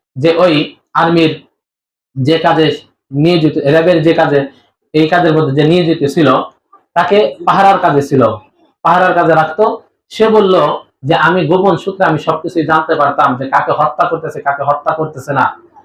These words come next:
দেখেন একজন মানুষ কতটা পাষাণ হইতে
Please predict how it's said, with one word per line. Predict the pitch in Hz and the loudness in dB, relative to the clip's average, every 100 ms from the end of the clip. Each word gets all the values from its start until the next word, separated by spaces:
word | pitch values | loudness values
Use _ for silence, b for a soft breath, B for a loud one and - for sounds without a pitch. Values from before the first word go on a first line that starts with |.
| _ _ | _ _
দেখেন | 143 190 214 147 - - - - | -2 0 0 -2 -6 -20 -14 -2
একজন | 190 170 240 196 | -2 2 0 2
মানুষ | 170 180 202 - | 2 2 0 -2
কতটা | 190 190 160 156 160 | -4 -2 0 0 0
পাষাণ | 160 185 165 | 0 0 0
হইতে | 165 175 | 0 0